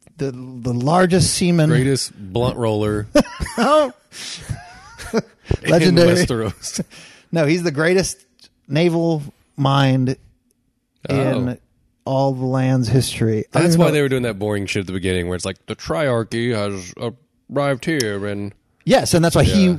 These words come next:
Speaker 1: was interested in
Speaker 2: Yeah,
Speaker 1: it.
Speaker 2: he's like, "Ooh, that's
Speaker 1: Which
Speaker 2: my
Speaker 1: that's
Speaker 2: kinda
Speaker 1: gonna
Speaker 2: shit.
Speaker 1: matter, too.
Speaker 2: That's my kinda shit right
Speaker 1: So that
Speaker 2: there."
Speaker 1: one might be the next one. I don't know. But anyway, it all leads to the, the one that none of us wanna see because when we hear the title, it's something about Dunkin' the E-, Dunkin'
Speaker 2: Dunkin'
Speaker 1: Egg.
Speaker 2: Egg, yeah.
Speaker 1: Okay.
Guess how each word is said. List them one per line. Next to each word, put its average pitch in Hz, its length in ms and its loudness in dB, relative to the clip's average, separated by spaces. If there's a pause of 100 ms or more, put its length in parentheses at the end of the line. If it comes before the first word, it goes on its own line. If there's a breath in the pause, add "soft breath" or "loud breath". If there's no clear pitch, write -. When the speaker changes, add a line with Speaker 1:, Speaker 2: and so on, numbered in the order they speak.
Speaker 1:
was 147 320 -2
interested 165 460 -2
in 92 60 0
Speaker 2:
Yeah, 90 160 -2
Speaker 1:
it. 90 240 -10
Speaker 2:
he's 92 160 -10
like, 90 160 -8
"Ooh, 120 260 -4
that's 101 140 -4
Speaker 1:
Which 135 140 -2
Speaker 2:
my 113 40 -6
Speaker 1:
that's 139 160 2
Speaker 2:
kinda 113 140 -2
Speaker 1:
gonna 127 80 -2
Speaker 2:
shit. 123 80 -2
Speaker 1:
matter, 139 340 0
too. 110 420 -4
Speaker 2:
That's 98 160 -10
my 107 200 -8
kinda 90 240 -10
shit - 180 -8
right 80 80 -8
Speaker 1:
So 156 140 2
that 156 140 2
Speaker 2:
there." 185 100 0
Speaker 1:
one 185 100 2
might 170 220 2
be 165 80 4
the 165 60 2
next 185 320 -2
one. 170 320 -2
I 156 100 -2
don't 160 80 -2
know. 113 100 -2
But 139 160 0
anyway, 127 300 2
it 139 80 2
all 185 120 4
leads 175 280 -2
to 135 500 0
the, 123 320 -2
the 127 100 -4
one 151 220 0
that 131 140 -2
none 139 180 2
of 143 80 0
us 143 140 0
wanna 139 220 -4
see 151 300 -2
because 143 300 -4
when 127 140 -4
we 123 80 -4
hear 127 120 -2
the 120 80 -4
title, 143 460 -4 (460 loud breath)
it's - 160 -6
something 139 160 -2
about 131 240 0 (420)
Dunkin' 147 440 2
the 135 160 2
E-, 139 120 2
Dunkin' 160 380 0
Speaker 2:
Dunkin' 139 340 2
Speaker 1:
Egg. 113 240 -6
Speaker 2:
Egg, 98 60 -12
yeah. 95 220 -6
Speaker 1:
Okay. 101 280 2